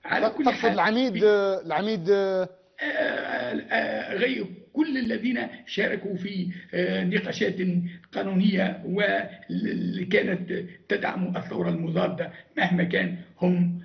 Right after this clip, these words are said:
Speaker 1: معناها معنيون بهذا الكلام الذي أقوله أنا الآن. وبالتالي لجنة فنية تقنية ماذا ستقدم؟ ستقدم لنا نسخة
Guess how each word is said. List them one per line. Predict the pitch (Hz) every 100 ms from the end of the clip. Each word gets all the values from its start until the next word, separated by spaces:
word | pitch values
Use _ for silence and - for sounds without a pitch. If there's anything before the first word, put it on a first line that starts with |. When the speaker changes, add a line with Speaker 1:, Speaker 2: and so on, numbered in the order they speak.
| -
Speaker 1:
معناها | - 180 190 180 170
معنيون | 165 - - 170 180 175
بهذا | 170 - - 165
الكلام | - - 95 -
الذي | 175 - - - - -
أقوله | - 165 156 156
أنا | 151
الآن. | 165 185 170 - - - _ -
وبالتالي | 196 - - 240 143 - - - -
لجنة | 170 233 175 185
فنية | 175 190 185 170 139 - - _
تقنية | 214 202 180 185 165 - - - - - - - 208 -
ماذا | 156 214 196
ستقدم؟ | - - 175 180 135 - - _ -
ستقدم | - - - 240 233 226
لنا | 226
نسخة | 220 262 - - 175 175